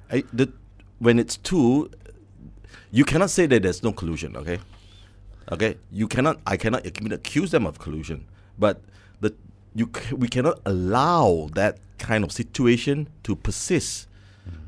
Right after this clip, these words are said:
Speaker 1: you know, um, because they could be like, you know, I never see the two of them fighting over on price alone.
Speaker 2: Mm.
Speaker 1: They'll fight on promotions and blah, blah, blah, blah, but
Speaker 2: Mm.
Speaker 1: nobody's gonna fight on price.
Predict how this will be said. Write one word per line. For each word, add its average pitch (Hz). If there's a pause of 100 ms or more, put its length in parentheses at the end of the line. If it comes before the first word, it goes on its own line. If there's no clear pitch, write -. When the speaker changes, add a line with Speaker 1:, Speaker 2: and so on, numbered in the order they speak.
(220)
Speaker 1:
you 98
know, 101
um, 87 (340)
because 131 (500)
they 95
could 135
be 98
like, 85 (440)
you 92
know, 90 (480)
I 123
never 151
see 175
the 135
two 143
of 85
them 92 (680)
fighting 127
over 104 (200)
on 90
price -
alone. 87 (100)
Speaker 2:
Mm. 95 (420)
Speaker 1:
They'll 117
fight 190
on 90
promotions 107
and 78
blah, 87
blah, 110
blah, 92
blah, 85 (280)
but 98
Speaker 2:
Mm. 98
Speaker 1:
nobody's 143
gonna 110
fight -
on 80
price. -